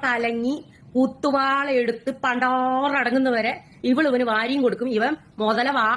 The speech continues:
പൊളിക്കുന്ന പോലെ പൊളിച്ചോണ്ടിരിക്കും. എടാ, നാണം മാനം ഉളുപ്പില്ലാത്തവനെ, നിന്റെ ഭാര്യ ഇത് കാണുന്നില്ലേ? അല്ലെ നിന്റെ പെണ്ണുമ്പള കാണുന്നില്ലേ? എടാ, നിന്റെ കൊച്ചുങ്ങൾക്ക് വാരി കൊടുക്കടാ, അല്ല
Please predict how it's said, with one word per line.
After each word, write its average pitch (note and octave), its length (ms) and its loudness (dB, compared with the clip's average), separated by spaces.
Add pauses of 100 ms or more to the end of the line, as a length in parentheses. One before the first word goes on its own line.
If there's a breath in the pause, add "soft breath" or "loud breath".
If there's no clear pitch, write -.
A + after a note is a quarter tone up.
(120)
പൊളിക്കുന്ന A3 380 -2
പോലെ G#3+ 160 -2 (120)
പൊളിച്ചോണ്ടിരിക്കും. G3+ 640 0 (220 loud breath)
എടാ, F4 120 0 (120)
നാണം C4 340 0
മാനം C4 280 0
ഉളുപ്പില്ലാത്തവനെ, A#3+ 680 0
നിന്റെ C#4 220 0
ഭാര്യ A#3 260 0
ഇത് A#3+ 140 0
കാണുന്നില്ലേ? G3+ 460 0 (300 loud breath)
അല്ലെ D4 160 -2
നിന്റെ C#4+ 160 2
പെണ്ണുമ്പള C#4+ 420 2
കാണുന്നില്ലേ? B3 400 0 (200 loud breath)
എടാ, A#3 160 -4
നിന്റെ E4 200 2
കൊച്ചുങ്ങൾക്ക് D#4+ 500 2
വാരി E4 180 -2
കൊടുക്കടാ, D4 260 -2 (260 loud breath)
അല്ല A3+ 120 2